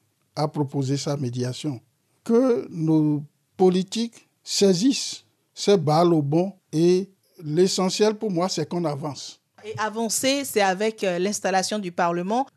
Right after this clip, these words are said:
Speaker 2: Monsieur le médiateur, est-ce que cela favorise un retour à la paix ?
Speaker 1: Je ne veux pas être l'homme qui dise « arrêtez-vous ». Si je dis « arrêtez-vous », le Parlement ne l'installait pas, il, il y a même un problème.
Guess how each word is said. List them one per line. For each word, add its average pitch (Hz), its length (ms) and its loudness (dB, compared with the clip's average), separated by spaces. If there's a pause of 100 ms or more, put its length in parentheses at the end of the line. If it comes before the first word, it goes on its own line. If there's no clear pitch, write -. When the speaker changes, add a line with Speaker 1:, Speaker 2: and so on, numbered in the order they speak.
Speaker 2:
Monsieur 196 260 2
le 202 80 2
médiateur, 190 680 0 (120)
est-ce 196 220 -2
que 240 100 -4
cela 202 400 0
favorise 240 680 -2 (300)
un 196 100 -2
retour 214 640 0
à 196 100 2
la 185 160 0 (140)
paix ? 185 220 2 (180)
Speaker 1:
Je 143 220 -2
ne 170 100 4
veux 170 160 2
pas 180 300 0
être 156 260 0
l'homme 151 400 2 (300)
qui 175 180 0
dise « 160 460 -2 (160)
arrêtez-vous ». 151 640 0 (380)
Si 202 200 2
je 165 140 4
dis « 156 300 0 (280)
arrêtez-vous », 165 800 2 (420)
le 143 200 -2
Parlement 156 800 2 (180)
ne 139 240 0
l'installait 156 560 2
pas, 185 340 -2 (380)
il, 226 180 -8
il 233 280 -2
y 254 60 4
a 233 100 4
même 180 240 6
un 196 100 4
problème. 147 540 0